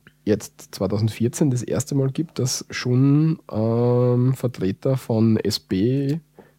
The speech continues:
S P E und, wie heißen die anderen? E R P?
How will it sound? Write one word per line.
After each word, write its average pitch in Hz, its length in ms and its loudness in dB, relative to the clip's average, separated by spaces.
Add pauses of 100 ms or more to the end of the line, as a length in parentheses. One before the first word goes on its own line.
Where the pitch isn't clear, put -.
(800)
S - 120 -10
P - 140 -6
E 123 240 2
und, 117 560 0
wie 107 100 -2
heißen 127 120 0
die 131 60 2
anderen? 175 360 2 (180)
E 110 80 -6
R 120 80 -2
P? 160 320 -2